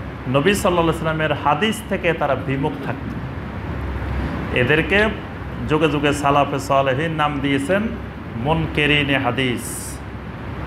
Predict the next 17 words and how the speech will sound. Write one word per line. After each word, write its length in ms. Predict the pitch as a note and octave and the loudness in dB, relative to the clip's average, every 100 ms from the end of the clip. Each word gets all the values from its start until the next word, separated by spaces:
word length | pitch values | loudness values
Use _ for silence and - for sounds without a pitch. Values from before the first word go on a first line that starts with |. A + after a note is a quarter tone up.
| - - - - - - - | -6 -6 -6 -4 -4 -2 2
এরা 180 | B2+ C3+ | 4 4
ছিলেন 340 | D#3 E3+ G3+ | 4 4 4
নবী 240 | F3+ D3 | 2 0
সাল্লাল্লাহু 440 | E3+ E3+ D#3+ D#3 - | 2 2 4 2 0
আলাইহি 20 | |
সাল্লামের 300 | D3+ D3 C3+ | 0 0 2
হাদিসের 640 | B2+ A#2+ C#3 C#3 F3+ A3 A3 - - - - - | 2 2 0 2 2 2 0 -6 -10 -8 -6 0
অস্বীকারী। 840 | C3 C3 C#3+ C3 B2 A#2 G#2+ F#2+ - - - - - - - - - - - - - - | 2 2 0 2 2 0 -2 -2 -6 -8 -10 -10 -10 -10 -10 -10 -10 -8 -8 -6 -4 2
নবী 220 | D3 F#3+ | 4 6
সাল্লাল্লাহু 220 | A#3 A#3 G#3+ | 6 6 6
আলাইহি 160 | G#3 | 6
সাল্লাম 260 | G#3 G3+ F#3 | 4 4 2
স্পষ্ট 340 | F3+ G3 - F#3+ | 0 -2 0 2
করে 140 | F#3+ | 4
বলছেন, 340 | F3+ F3+ F3+ E3+ | 4 4 2 4
"তারাকতু 500 | D#3+ E3 E3 - F3 F3 | 4 4 2 -2 0 2
ফীকুম 380 | F3 E3+ E3+ | 0 2 -2